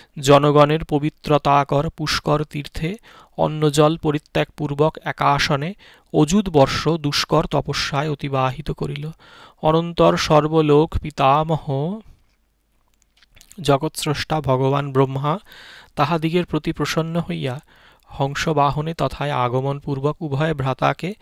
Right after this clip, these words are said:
সমাধিস্থ দেখিয়া কহিলেন, "হে মহাভাগদ্বয়, গাত্রোত্থান করো। আমি তোমাদিগের তপস্যায় পরিতুষ্ট হইয়াছি। আমি তোমাদিগের তপবল দর্শনে বরদানার্থ আগমন করিয়াছি।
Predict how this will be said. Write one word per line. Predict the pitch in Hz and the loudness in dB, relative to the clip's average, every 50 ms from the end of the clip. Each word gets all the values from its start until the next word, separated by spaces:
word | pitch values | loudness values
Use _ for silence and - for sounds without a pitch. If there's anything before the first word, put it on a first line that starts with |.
| - - - - _ - | -18 -20 -20 -20 _ -14
সমাধিস্থ | - - - 147 143 151 160 151 151 180 - - - 175 | -8 -2 0 0 2 2 0 0 0 -2 -2 -4 -6 -4
দেখিয়া | 160 139 135 - - 147 143 | -2 -2 -2 -2 -2 -4 -4
কহিলেন, | - - 139 131 135 131 131 139 165 185 - _ _ - - | -4 -4 -6 -6 -6 -6 -8 -8 -10 -12 -18 _ _ -4 -2
"হে | 139 139 160 196 - - - - - _ _ _ - | -2 -2 -2 -4 -10 -16 -20 -20 -20 _ _ _ -4
মহাভাগদ্বয়, | 135 127 135 156 156 156 147 131 135 139 135 135 135 143 143 135 135 139 135 131 151 180 - _ _ - _ _ - 160 139 | -4 -2 0 0 -2 0 -2 -2 0 0 0 2 2 0 -2 -2 -2 -2 -2 -2 -2 -4 -8 _ _ -20 _ _ -12 -4 -2
গাত্রোত্থান | 143 147 - - - 165 - _ _ - 151 151 160 185 208 - _ _ _ _ | -2 -2 -2 -4 -8 -8 -8 _ _ -6 -4 -4 -4 -6 -10 -18 _ _ _ _
করো। | - - 131 131 139 135 - - - - _ _ _ _ - | -6 -6 -4 -4 -6 -10 -16 -20 -20 -20 _ _ _ _ -6
আমি | 156 147 170 175 | -4 -4 -4 0
তোমাদিগের | - 170 160 165 165 160 175 165 180 190 - - | 0 2 2 2 0 -2 -2 -2 -2 -2 2 2
তপস্যায় | 156 - - 160 - - - 180 175 - | 2 2 2 0 -2 -2 -2 -2 -4 -2
পরিতুষ্ট | - 160 147 151 151 - - 165 - - - 175 | -2 -2 -2 -2 -2 -4 -4 -4 -4 -4 -4 -2
হইয়াছি। | 156 156 147 139 135 127 127 127 - - - 160 160 - _ - - - _ _ _ _ | -2 -2 -2 -2 -2 -2 -4 -2 -4 -6 -6 -6 -10 -14 _ -20 -20 -20 _ _ _ _
আমি | 160 143 143 160 | -6 -4 -4 -4
তোমাদিগের | 170 - 156 143 143 139 135 143 139 151 170 - - | -2 -2 0 2 2 0 0 -2 -4 -4 -6 -2 0
তপবল | 151 131 - 147 143 139 147 151 156 147 | 0 0 2 0 0 2 2 0 2 2
দর্শনে | 143 139 - - - 151 143 165 185 | 0 0 0 -2 -4 -4 -4 -6 -8
বরদানার্থ | 180 151 131 135 139 135 135 135 135 135 139 143 - - - 170 | -6 0 2 2 2 2 2 0 0 0 0 -2 -4 -6 -4 -2
আগমন | 147 131 123 131 127 131 127 127 | -2 0 0 -2 -2 -4 -6 -6
করিয়াছি। | - - 135 131 127 123 127 135 - - - | -6 -6 -6 -4 -4 -6 -6 -8 -8 -10 -10